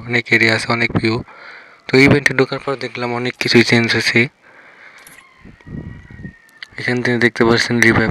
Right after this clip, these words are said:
পয়েন্ট, অনেক কিছুই মানে, মানে ওই যে শারিং গান ছিল না আগে, ওইগুলো আর কি আইসে আবারও মনে হয়। গেম এখনও খেলিনি আমি, কেবলই আপডেট দিলাম, তো দেখছি নি।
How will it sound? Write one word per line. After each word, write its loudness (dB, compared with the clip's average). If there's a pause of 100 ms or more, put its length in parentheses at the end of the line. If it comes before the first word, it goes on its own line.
(120)
পয়েন্ট, 2
অনেক 2
কিছুই 4
মানে, -2 (240)
মানে 2
ওই 2
যে 2
শারিং -2
গান -4
ছিল -6
না 0
আগে, -4 (600)
ওইগুলো 6
আর 4
কি -4 (160)
আইসে 2
আবারও 4
মনে 0
হয়। 2 (440)
গেম -2
এখনও 2
খেলিনি 2
আমি, 0
কেবলই 2
আপডেট 0
দিলাম, 0 (120)
তো -2
দেখছি 2
নি। 0